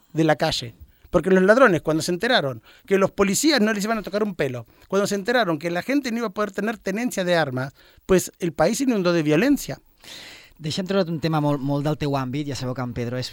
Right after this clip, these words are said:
Speaker 2: metge de professió, de fet treballa a l'Hospital de Formentera i, apa-, i amb això ja acabem. Em, suprimeix el dret a l'abort i va anunciar que es podria mercadejar amb òrgans humans. Com, com ho veus, això?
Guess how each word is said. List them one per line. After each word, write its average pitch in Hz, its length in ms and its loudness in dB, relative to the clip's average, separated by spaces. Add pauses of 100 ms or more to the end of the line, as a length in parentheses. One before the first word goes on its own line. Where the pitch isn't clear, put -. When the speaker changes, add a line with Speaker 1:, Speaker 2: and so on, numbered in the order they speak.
Speaker 2:
metge 123 320 -4
de 110 80 -6
professió, 110 480 -2
de 151 80 -2
fet 110 160 -8
treballa 113 240 -4
a 101 60 -6
l'Hospital 107 320 -10
de 98 80 -8
Formentera 107 560 -6 (100)
i, 127 80 -6
apa-, 120 160 -8
i 123 140 -8
amb 120 80 -6
això 117 160 -8
ja 104 80 -10
acabem. 76 240 -12 (580)
Em, 139 880 -6 (800)
suprimeix 165 480 -2
el 185 80 0
dret 170 160 2
a 156 80 0
l'abort 147 560 0 (560)
i 135 880 0
va 131 240 -2
anunciar 160 720 2
que 180 80 -6
es - 80 -6
podria 147 320 -4
mercadejar 143 640 -2
amb 156 160 -2
òrgans 147 320 -2
humans. 127 480 -6
Com, 143 160 -8
com 143 220 -6
ho - 20 -2
veus, 131 240 0
això? 101 300 -8